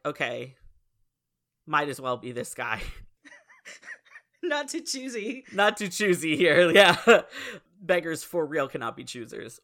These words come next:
Speaker 1: But I, what I wanted to really be, like, the, the twist here is that the hero who is helping Spider-Man, like, gather evidence for his case is Daredevil.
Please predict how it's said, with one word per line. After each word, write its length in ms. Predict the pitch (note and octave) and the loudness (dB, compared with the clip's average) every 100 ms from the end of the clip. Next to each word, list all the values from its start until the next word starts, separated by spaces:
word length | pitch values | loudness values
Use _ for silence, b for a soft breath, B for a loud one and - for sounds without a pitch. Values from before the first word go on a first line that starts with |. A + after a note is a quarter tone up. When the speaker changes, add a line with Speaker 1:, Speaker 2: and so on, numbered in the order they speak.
| _ | _
Speaker 1:
But 300 | D#3 F#3+ - | -4 -4 -2
I, 120 | F#3 F3+ D#3+ D#3 | -8 -8 -16 -10
what 140 | E3+ G3 | -6 -2
I 80 | |
wanted 360 | F3+ F#3+ G#3 F3 | -2 -2 -4 -6
to 120 | F3 | -8
really 260 | D#3 E3+ E3 | -6 -4 -6
be, 180 | D3+ D3+ | -8 -8
like, 240 | C3+ A#2+ | -8 -8
the, 200 | C3+ B2+ _ | -8 -8 _
the 80 | C3+ | -18
twist 360 | - C#4 - | -8 -8 -8
here 200 | E3+ C#3+ | -8 -8
is 240 | D3+ C3+ - | -8 -12 -12
that 340 | D3+ C3+ - B B B B - | -8 -8 -8 B B B B -10
the 120 | F3 | -8
hero 380 | F#3 G#3+ G#3 F#3+ | -6 -4 -4 -4
who 100 | F3 | -4
is 140 | D#3 | -6
helping 680 | - F3 E3+ E3 D3 C3+ C3 - _ _ _ _ _ _ _ _ _ _ _ - | -6 -6 -4 -6 -6 -8 -16 -20 _ _ _ _ _ _ _ _ _ _ _ -20
Spider-Man, 640 | - F3+ E3 D#3 D#3 C#3 | -4 -2 -2 -4 -6 -6
like, 320 | C3+ - - | -10 -12 -12
gather 400 | D#3+ D#3+ D3+ C#3+ | -4 -2 -2 -6
evidence 500 | D3+ D3+ D3 C3+ - | -8 -10 -10 -12 -16
for 260 | - D3 C#3 | -14 -10 -10
his 260 | C#3 B2 | -10 -12
case 600 | - A#3 G#3 C#3+ - - _ | -12 -10 -8 -10 -14 -20 _
is 340 | C#3 C3 A#2 A#2 | -12 -12 -14 -10
Daredevil. 720 | F3+ E3 A#2+ - - - | -6 -4 -6 -10 -14 -18